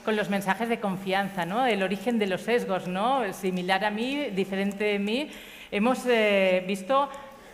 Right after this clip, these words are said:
a un hombre explicando iniciativas de, de, de, de, de visibilidad del talento femenino. Bueno, esperemos que otros años haya más. Y yo pensaba, ¿y el año que viene, Eva? Eh, queremos iniciativas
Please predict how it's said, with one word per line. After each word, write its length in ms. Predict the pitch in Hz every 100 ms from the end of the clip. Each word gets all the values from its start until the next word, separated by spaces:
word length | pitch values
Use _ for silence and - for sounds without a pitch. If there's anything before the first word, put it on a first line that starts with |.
| - - - -
a 80 | 196
un 160 | 254 285
hombre 320 | 302 294 339
explicando 480 | 294 226 226 233 294
iniciativas 920 | 269 214 180 247 262 180 143 - -
de, 120 | 202
de, 600 | 190 185 180 185 185 196
de, 340 | 185 180 175 180
de, 560 | 180 170 160 151 156 -
de 180 | 165
visibilidad 600 | 160 160 180 165 175 180
del 160 | 196 240
talento 380 | 240 202 208 247
femenino. 600 | 208 180 185 214 180 147
Bueno, 300 | 165 185 156
esperemos 460 | - 185 185 208
que 80 | -
otros 260 | 220 214 214
años 300 | 202 226 233
haya 180 | 196 175
más. 220 | 180 - - - -
Y 80 | 185
yo 100 | 233
pensaba, 520 | 285 214 190 156 143 - _ _
¿y 80 | 175
el 120 | 170
año 160 | 190 233
que 80 |
viene, 260 | 202 190 208
Eva? 220 | 165 233 339 _ _ _
Eh, 500 | 196 185 165 160 -
queremos 460 | 196 175 220 269 - -
iniciativas 1040 | 190 175 - 170 - 240 233 311 - -